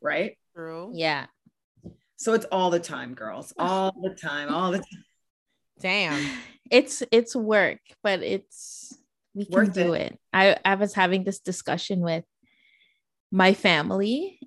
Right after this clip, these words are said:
Speaker 3: and my husband, and we were, ended up having this intense debate about spanking and
Speaker 2: Mm.
Speaker 3: how to redirect our children. And I, I was like,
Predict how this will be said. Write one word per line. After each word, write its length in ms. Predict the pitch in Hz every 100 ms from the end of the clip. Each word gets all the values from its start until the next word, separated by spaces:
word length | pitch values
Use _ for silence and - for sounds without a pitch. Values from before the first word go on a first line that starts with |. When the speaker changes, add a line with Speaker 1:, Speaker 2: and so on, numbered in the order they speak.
| -
Speaker 3:
and 360 | 175 170 170
my 120 | 175 165
husband, 600 | 165 165 - 185 202 226
and 460 | 185 175 170 175 170
we 220 | 170 165
were, 200 | 170 165 -
ended 280 | 170 180 185
up 160 | 214 - _
having 380 | - 175 160 165
this 320 | 165 170 - -
intense 500 | - 180 185 160 175
debate 480 | - 180 151 127 139
about 440 | - 156 131 - - _ _ _ _
spanking 680 | - - 160 165 180 190 285 285 _ _ _ _ _ -
and 520 | 175 175 170 160 160
Speaker 2:
Mm. 20 |
Speaker 3:
how 220 | 170 175 175
to 100 | 165
redirect 580 | 160 175 170 160 160 -
our 80 | 156
children. 600 | - 294 320 202 165 151 -
And 400 | 175 175 170 175 165
I, 200 | 170 175
I 140 | 175
was 120 | 180
like, 180 | 185 180